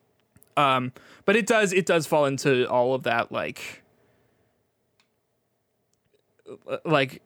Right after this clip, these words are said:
Oh my gosh, you found me in, like, a precarious position, or, like, "I'm about to step in the shower real quick, it'll be fine."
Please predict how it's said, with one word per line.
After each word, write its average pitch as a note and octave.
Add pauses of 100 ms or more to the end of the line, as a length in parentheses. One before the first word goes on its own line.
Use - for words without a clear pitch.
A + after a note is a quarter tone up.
(120)
Oh G3
my D3+
gosh, D#3+ (180)
you F#3
found E3
me D#3+
in, C#3+
like, C#3+
a C3+ (200)
precarious G3
position, D#3+
or, C#3+
like, C#3+
"I'm E3
about F3+
to -
step D3
in C#3+
the C#3
shower C3+
real C3
quick, C3+
it'll E3+
be C#3+
fine." C3